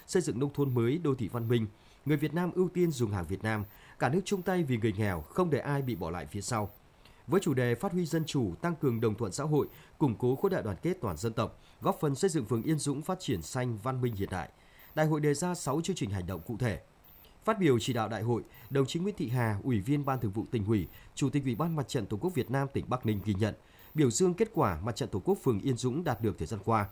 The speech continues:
đồng thời đề nghị nhiệm kỳ mới cần phát huy vai trò nòng cốt trong xây dựng khối đại đoàn kết toàn dân, bám sát nghị quyết Đảng bộ phường, đổi mới nội dung, phương thức hoạt động theo phương châm nghĩ thật, nói thật, làm thật, hiệu quả thật,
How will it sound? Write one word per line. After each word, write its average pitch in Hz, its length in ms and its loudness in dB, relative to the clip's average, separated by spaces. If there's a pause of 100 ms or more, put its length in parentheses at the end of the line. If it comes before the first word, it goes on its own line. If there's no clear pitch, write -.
(340)
đồng 151 140 2
thời 151 140 2
đề 147 120 2
nghị 143 220 4 (220)
nhiệm 131 180 2
kỳ 135 180 2
mới 131 340 4
cần 123 140 2
phát 185 160 -4
huy 185 120 2
vai 165 200 0
trò 101 220 -2
nòng 90 200 -2
cốt 180 280 0
trong 139 160 -4
xây 131 120 -2
dựng 110 180 -2
khối 120 220 -2
đại 135 120 -2
đoàn 90 180 -4
kết 104 180 -2
toàn 82 160 -4
dân, 113 220 0 (380)
bám 127 160 0
sát 196 200 -2
nghị 165 100 4
quyết 214 320 2
Đảng 110 160 0
bộ 113 100 0
phường, 110 300 4 (260)
đổi 127 140 4
mới 135 140 4
nội 170 160 2
dung, 160 320 0
phương 151 120 0
thức 202 140 0
hoạt 123 140 -2
động 113 220 0
theo 131 120 -2
phương 123 160 -2
châm 120 240 2 (260)
nghĩ 156 240 4
thật, 135 180 2 (180)
nói 104 220 0
thật, 127 200 0 (200)
làm 107 240 -2
thật, 110 180 0 (260)
hiệu 131 180 0
quả 87 100 -2
thật, 107 200 -2